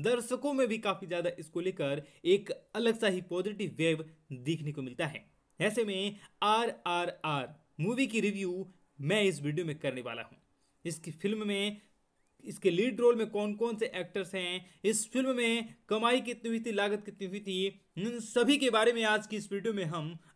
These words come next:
आपको बताने वाले हैं। तो वीडियो को पूरा कंटिन्यू पूरा देखिएगा। तो दोस्तों, आरआरआर तेलुगु भाषा में एक रिलीज की गई एक एक्शन फिल्म है, जो कि एसएस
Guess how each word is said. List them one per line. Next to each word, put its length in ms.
आपको 340
बताने 340
वाले 240
हैं। 180
तो 60
वीडियो 220
को 120
पूरा 260
कंटिन्यू 420
पूरा 460
देखिएगा। 420
तो 60
दोस्तों, 360
आरआरआर 1080
तेलुगु 380
भाषा 300
में 380
एक 280
रिलीज 380
की 140
गई 380
एक 220
एक्शन 380
फिल्म 420
है, 220
जो 220
कि 360
एसएस 640